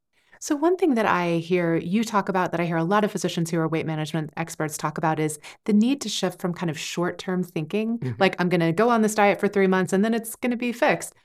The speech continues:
Speaker 1: to more of a long-term plan, long-term sustained behavior change. How do you talk to your patients
Speaker 2: Mm-hmm.
Speaker 1: about shifting that mindset?
Speaker 2: Well, one of the things that I make them think about is, "This didn't happen overnight."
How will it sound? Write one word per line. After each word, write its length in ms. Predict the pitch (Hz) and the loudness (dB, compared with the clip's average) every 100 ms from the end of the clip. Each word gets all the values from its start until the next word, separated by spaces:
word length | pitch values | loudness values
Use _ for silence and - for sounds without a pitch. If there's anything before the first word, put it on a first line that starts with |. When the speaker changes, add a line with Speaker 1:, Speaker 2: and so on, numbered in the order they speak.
| _ _ - | _ _ -8
Speaker 1:
to 400 | - 240 226 - | -2 2 2 4
more 240 | 202 220 | 4 4
of 80 | 214 | 4
a 40 | 196 | 4
long-term 500 | 165 165 170 - 156 | 4 2 2 -2 -4
plan, 400 | 147 139 127 135 | -4 -4 -4 -4
long-term 640 | 160 190 190 - 175 170 | 0 2 2 0 0 0
sustained 580 | 165 170 - 180 180 175 | 0 -2 -2 0 0 0
behavior 440 | 160 160 147 147 | 0 -2 -2 -2
change. 440 | 139 151 143 147 - _ _ _ | -4 -6 -6 -8 -10 _ _ _
How 160 | - 392 | 0 2
do 80 | 392 | 4
you 100 | 294 | 2
talk 240 | - 196 | 2 -2
to 120 | - 170 | 0 0
your 100 | 165 | 0
patients 360 | 165 156 160 | -2 -4 -2
Speaker 2:
Mm-hmm. 40 | 165 | 2
Speaker 1:
about 180 | 147 151 | 2 0
shifting 400 | - 156 156 147 | -4 -6 -4 -4
that 140 | 135 | -4
mindset? 500 | 131 131 127 123 135 - _ _ | -6 -8 -8 -10 -10 -14 _ _
Speaker 2:
Well, 120 | 226 208 | 4 6
one 180 | 220 | 4
of 140 | 262 226 | 2 2
the 140 | 190 | 0
things 400 | 165 160 147 139 | 0 -2 -2 -2
that 120 | 135 | -2
I 460 | 127 123 120 110 107 - | 2 2 2 0 -2 -2
make 200 | 160 208 | -2 -2
them 140 | 180 151 | -4 -4
think 180 | 165 180 | -4 -4
about 300 | 151 120 120 | -2 -2 0
is, 160 | 120 - _ _ _ _ _ | -2 -8 _ _ _ _ _
"This 180 | 196 208 | -2 -2
didn't 260 | 240 214 | -4 -4
happen 280 | 180 180 185 | -6 -8 -6
overnight." 520 | 180 147 143 127 - | -8 -8 -10 -10 -14